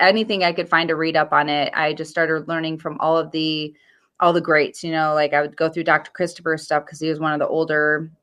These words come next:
uh, herbalists that had brought it back to the American forefront again in the seventies. And so I started studying his stuff. I got in with a few other companies that had some older herbalists that were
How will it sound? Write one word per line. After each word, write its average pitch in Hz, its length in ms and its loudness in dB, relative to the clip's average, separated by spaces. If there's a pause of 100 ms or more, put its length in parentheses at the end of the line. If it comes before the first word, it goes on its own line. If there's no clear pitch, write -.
(100)
uh, 147 220 2
herbalists 170 500 0
that 147 140 0
had 147 280 -2 (100)
brought 156 180 6
it 151 80 -2
back 160 340 4
to 170 140 -4
the 156 60 -6
American 160 400 -2
forefront 160 400 0
again 156 300 -4
in 151 80 -6
the 147 40 -8
seventies. 151 600 -2
And 143 80 -10
so 147 100 -4
I 139 60 -2
started 127 240 -6
studying 135 340 -4
his 214 240 -2
stuff. 175 360 6
I 143 80 0
got 143 200 4 (460)
in 180 120 0
with 160 120 0
a - 20 -8
few 180 220 0
other 151 160 2
companies 185 500 0
that - 140 -4
had 151 280 0
some 156 200 -8
older 160 440 0
herbalists 170 460 0
that 90 180 -4
were 151 320 0